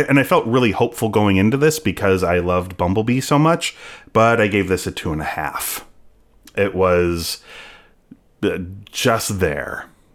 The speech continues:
It just exists. Uh, how about, 'cause I've been talking for forever, Glenn, how about you talk to me about Mission Impossible,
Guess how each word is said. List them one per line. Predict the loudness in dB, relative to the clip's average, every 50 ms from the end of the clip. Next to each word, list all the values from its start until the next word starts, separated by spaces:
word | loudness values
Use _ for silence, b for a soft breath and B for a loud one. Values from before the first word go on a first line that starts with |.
| -8 -6
It | -6 -4
just | 0 -2 -2 -2 -2 -8
exists. | -10 -10 -10 -12 -14 -12 -12 -12 -10 -10 -10 -12 -12 -14 _ _ _ _ _ _ _ -20 _ -18 -8 -2
Uh, | 0 2 2 2 4 2 2 2 2 0 B B B B B B B B B B B B
how | 2 2 2
about, | 4 6 4 4 4 2 0 -6 -6 -2
'cause | -2 0 2
I've | 2 4 4
been | 2 2
talking | 2 2 0 0 2 0 -2
for | 0 0 -2
forever, | -2 2 2 2 2 2 -2
Glenn, | -2 -2 -2 -2 -2 -2 -4 -6 -10 _
how | -2 0 2
about | 4 4 4 4 4
you | 2 2
talk | 2 2 0 0 0 0
to | -2 0
me | 2
about | 2 2 2 2 2 2
Mission | 2 0 0 0 0 0 0 0
Impossible, | 0 0 0 0 -2 -2 0 -2 -2 0 2 2 2 0 -2 B